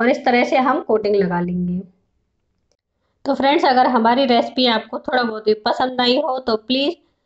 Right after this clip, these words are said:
चैनल को सब्सक्राइब करें, लाइक करें, ज़्यादा से ज़्यादा शेयर करें और बेल आइकन को ज़रूर प्रेस कर लें जिससे कि आपको नोटिफिकेशन मिलता रहे। तो ये देखिए मैंने इसी तरह से जो, अ, आम थे उन पे सब पे मैंने कोटिंग लगा ली है।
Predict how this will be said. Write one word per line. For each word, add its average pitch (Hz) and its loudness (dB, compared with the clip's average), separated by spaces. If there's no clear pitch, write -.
चैनल 262 2
को 269 2
सब्सक्राइब 247 0
करें, 277 0
लाइक 240 0
करें, 302 0
ज़्यादा 233 0
से - -4
ज़्यादा 220 -2
शेयर 214 -2
करें 233 0
और 208 2
बेल 233 0
आइकन 240 0
को 233 2
ज़रूर 208 2
प्रेस 233 0
कर 240 0
लें 262 2
जिससे 240 0
कि 220 -2
आपको 214 -2
नोटिफिकेशन 208 -2
मिलता 190 0
रहे। 175 -8
तो 247 2
ये 277 4
देखिए 302 0
मैंने 254 2
इसी 247 0
तरह 233 2
से 254 0
जो, 240 -2
अ, 214 0
आम 233 4
थे 302 0
उन 254 2
पे 240 0
सब 226 -2
पे 226 -2
मैंने 214 0
कोटिंग 214 -4
लगा 190 -4
ली 185 -4
है। 190 -6